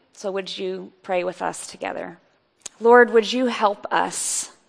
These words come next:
praise you with our whole hearts? May you remind us and never let us forget of the many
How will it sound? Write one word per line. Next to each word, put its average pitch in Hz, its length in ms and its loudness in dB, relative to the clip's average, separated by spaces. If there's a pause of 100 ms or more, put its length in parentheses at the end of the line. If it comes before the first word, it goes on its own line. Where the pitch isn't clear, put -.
(180)
praise 226 400 2
you 226 160 -2
with 202 160 2
our 180 160 2
whole 175 240 0
hearts? - 600 -8 (760)
May 226 140 -2
you 247 240 2
remind 226 520 6
us 254 220 6
and 208 160 0
never 214 280 2
let 202 200 4
us 202 180 2
forget 190 500 0
of 180 160 -8
the 202 120 -4
many 202 640 -2